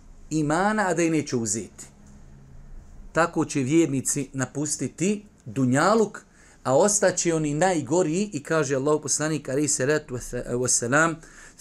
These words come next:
„Thumma yabqa ashraru al-khalq.” Ostaće najgori ljudi na planeti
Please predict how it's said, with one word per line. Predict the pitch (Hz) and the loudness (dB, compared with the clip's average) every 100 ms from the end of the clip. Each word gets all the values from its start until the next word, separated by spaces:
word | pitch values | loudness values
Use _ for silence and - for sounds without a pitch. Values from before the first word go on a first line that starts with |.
| - | 0
„Thumma | 170 185 175 | 2 4 2
yabqa | 139 147 - - 165 156 - | 4 2 0 0 0 0 0
ashraru | 127 - 131 135 151 156 151 135 - | -4 -2 2 4 4 4 2 0 -2
al-khalq.” | 139 127 - 165 143 - - - - - - - - | -2 -2 0 0 0 -6 -18 -20 -20 -20 -20 -20 -2
Ostaće | 202 - - 135 - 131 | 0 2 0 -6 -10 -10
najgori | 120 160 196 147 117 170 156 127 | -8 -6 -6 -6 -4 -2 0 -2
ljudi | 123 175 156 | -6 -8 -6
na | 139 | -6
planeti | 131 120 110 147 196 190 185 143 | -6 -10 -6 -4 -4 -6 -4 -6